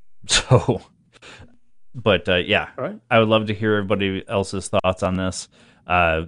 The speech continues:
Speaker 1: definitely reach out to us, whether it's in comments, through email. Uh, if you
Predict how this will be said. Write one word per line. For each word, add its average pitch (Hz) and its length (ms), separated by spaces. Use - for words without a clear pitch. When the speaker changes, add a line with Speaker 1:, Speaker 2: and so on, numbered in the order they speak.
Speaker 1:
definitely 98 640
reach 104 240
out 92 220
to 98 160
us, 90 240
whether 95 240
it's 90 160
in 82 80
comments, 131 580
through 95 400
email. 101 640
Uh, 87 300
if - 160
you 90 320